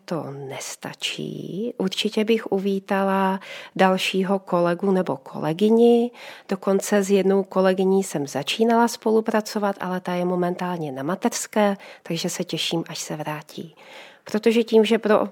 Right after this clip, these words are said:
mobilní hospic Ondrášek pracuji jeden den v týdnu, tak někdy opravdu bych potřebovala mít těch dnů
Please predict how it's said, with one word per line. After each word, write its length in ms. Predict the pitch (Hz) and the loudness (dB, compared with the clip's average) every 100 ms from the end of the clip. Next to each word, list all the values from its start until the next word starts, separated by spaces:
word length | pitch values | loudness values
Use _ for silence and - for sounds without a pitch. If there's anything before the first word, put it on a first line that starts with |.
| - | 0
mobilní 440 | 208 196 214 214 214 | 2 6 6 8 6
hospic 340 | 214 - - | 4 0 2
Ondrášek 500 | 196 190 202 196 220 | 4 4 4 2 -2
pracuji 480 | - 196 - 202 202 | -2 -2 0 2 4
jeden 240 | 190 190 | 4 4
den 160 | 202 196 | 4 2
v 100 | - | 0
týdnu, 320 | 190 185 196 | -2 0 0
tak 140 | 196 | -2
někdy 260 | 190 185 196 | -2 0 0
opravdu 600 | - - 190 185 196 196 - - - - | -2 -2 -2 0 0 0 -6 -16 -16 -2
bych 140 | 190 - | -2 0
potřebovala 680 | 190 - 185 185 190 185 185 | -4 -2 -2 0 0 2 2
mít 360 | 180 180 - | 2 0 -8
těch 260 | - 170 165 | -8 -8 -6
dnů 260 | 175 165 | -6 -6